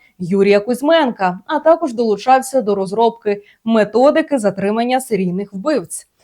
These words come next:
За його словами, злочин, який стався, має всі ознаки заздалегідь спланованого вбивства. Втім,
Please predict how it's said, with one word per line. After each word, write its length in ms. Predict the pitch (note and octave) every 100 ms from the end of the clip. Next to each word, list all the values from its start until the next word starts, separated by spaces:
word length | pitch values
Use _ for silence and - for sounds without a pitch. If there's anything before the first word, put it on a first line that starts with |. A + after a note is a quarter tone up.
| _ -
За 180 | A#3 E4+
його 200 | D4 E4+
словами, 560 | E4 E4 F4 D#4+ A#3+
злочин, 640 | A#3 A#3+ E4 E4 A3+ G#3+ G#3+
який 320 | A3+ C#4 C#4
стався, 640 | - F4 D#4+ - F#3+ F#3 - _
має 300 | D4 C#4+ B3
всі 360 | A3+ - D4+ E4+
ознаки 600 | A3+ F3 G#3+ A#3+ - D4
заздалегідь 680 | A3 F#3 F#3 F3+ E3+ G#3 A#3+
спланованого 840 | - C4+ G#3+ F3+ F3 F#3+ F#3+ A#3
вбивства. 760 | F3 E3+ E4 A3 - F#3+ F3 - _ _ _
Втім, 380 | - F4 G4